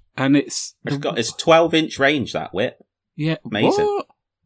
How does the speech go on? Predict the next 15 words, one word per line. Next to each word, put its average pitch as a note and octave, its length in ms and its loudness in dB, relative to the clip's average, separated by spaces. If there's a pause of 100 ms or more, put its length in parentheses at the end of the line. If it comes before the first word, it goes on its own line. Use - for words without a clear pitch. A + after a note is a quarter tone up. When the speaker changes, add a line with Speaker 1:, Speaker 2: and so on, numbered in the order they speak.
(840)
Speaker 1:
No, C3+ 240 6
Speaker 2:
His, C#3 200 2
Speaker 1:
I'm D3 80 4
Speaker 2:
his F#3 240 8
Speaker 1:
not, - 20 4
I'm E3 80 8
not E3+ 60 12
gonna, D3+ 100 10 (160)
Speaker 2:
ability F2 300 4
Speaker 1:
not D3+ 140 8
gonna C#3 140 6
dwell C3 280 6
on A#2+ 140 4
that. A2 300 2
<laughs> - 40 4